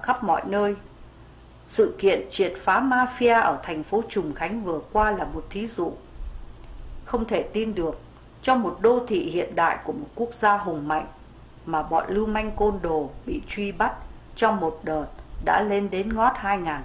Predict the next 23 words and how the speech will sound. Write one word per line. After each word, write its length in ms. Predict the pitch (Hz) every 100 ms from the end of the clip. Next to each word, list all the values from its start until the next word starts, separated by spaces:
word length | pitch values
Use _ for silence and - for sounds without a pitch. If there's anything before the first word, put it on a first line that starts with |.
| -
tên. 280 | 185 190 190 - - - - - -
Trong 220 | 226 226
số 260 | - 214 226
đó 160 | 202
có 200 | 214 233
cả 240 | 233 175 -
giám 280 | 160 160 220
đốc 180 | 247 -
sở 300 | 180 - -
tư 140 | 202
pháp 520 | 190 226 240 - -
và 120 | 170 147
nhiều 260 | 147 147
sĩ 240 | - - -
quan 200 | - 196 190
công 200 | 196 185
an. 320 | 180 185 180 - - - - - - - - - - - -
Cuối 200 | - 226 240
cùng, 240 | 196 160 143 - - - - - - -
có 100 | -
thể 280 | 254 277 240 -
quan 240 | 240 240
sát 400 | - 269 294 -